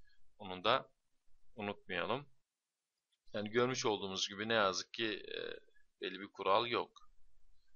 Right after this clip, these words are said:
Başta sonda olmasından ziyade genelde çoğu zaman görmüş olduğumuz gibi,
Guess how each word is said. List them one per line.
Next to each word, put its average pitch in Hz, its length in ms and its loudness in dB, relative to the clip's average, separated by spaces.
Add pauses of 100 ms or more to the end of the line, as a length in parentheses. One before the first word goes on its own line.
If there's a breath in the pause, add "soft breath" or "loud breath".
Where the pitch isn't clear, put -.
(180)
Başta 101 520 2
sonda 98 600 2
olmasından 95 760 0
ziyade 92 640 2 (840 soft breath)
genelde 110 800 4 (600)
çoğu 113 280 0
zaman 98 380 0
görmüş 104 360 -4
olduğumuz 90 420 -2
gibi, 101 400 -2